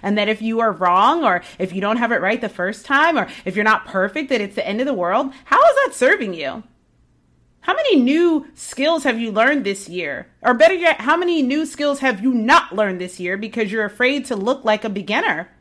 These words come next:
So that limiting belief of, "I can't because I don't know how." We just did a little bit of investigating on that, and we, I'm calling bullshit on that. "I can't because I don't know how." You don't know how because you, you, you, you don't do it,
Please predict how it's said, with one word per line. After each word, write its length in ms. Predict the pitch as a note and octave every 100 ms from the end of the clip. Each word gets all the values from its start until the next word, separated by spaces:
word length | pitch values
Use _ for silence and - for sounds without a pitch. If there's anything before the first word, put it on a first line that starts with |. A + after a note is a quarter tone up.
| _ _ _ _ _ _ _ _ _ _ _ _ _ _ _ _ _ _ _ _ _ _ _ _ _ _ _
So 160 | C#4
that 180 | C#4 A#3
limiting 380 | C#4+ F#4 F#4+ F4
belief 340 | D4+ A#3 A3+
of, 160 | G#3 F#3
"I 180 | G#3 A3
can't 340 | - B3 A#3+
because 240 | A3+ A3 G#3
I 80 |
don't 260 | F#3+ G3+ F3
know 140 | A3
how." 400 | G3+ F#3+ D#3+ - - _ -
We 100 | B3
just 220 | D#4+ -
did 100 | C#4
a 60 | C4+
little 180 | C4
bit 180 | A#3 A#3
of 100 | A3+
investigating 760 | G#3 F#3+ G#3 G#3 F#3 F#3+ F#3+ F3+
on 140 | E3+
that, 240 | F3+ E3 E3+
and 240 | F#3 F3
we, 240 | G3 F#3+ F#3
I'm 160 | F#3+
calling 300 | F#3+ G#3+ F#3+
bullshit 380 | F3 F#3 F3+ F#3
on 160 | D#3+ D#3+
that. 220 | - - _ _ _ -
"I 100 | F#3+
can't 340 | F#3+ - A3 -
because 280 | G3+ G#3
I 80 | F#3
don't 260 | E3+ F#3 F3
know 140 | F3+
how." 320 | E3 F3 E3 - -
You 140 | A#3
don't 220 | A#3 E4+ A3+
know 120 | A3
how 240 | C4+ C#4+
because 440 | F#3+ G3+ - G3+ F#3+
you, 300 | F#3+ F#3 F3
you, 200 | F3+ F#3+
you, 420 | F3+ F3+ F#3 E3
you 140 | F3+ F3+
don't 420 | G3+ F#3+ - -
do 200 | C#4 A3+
it, 180 | D#3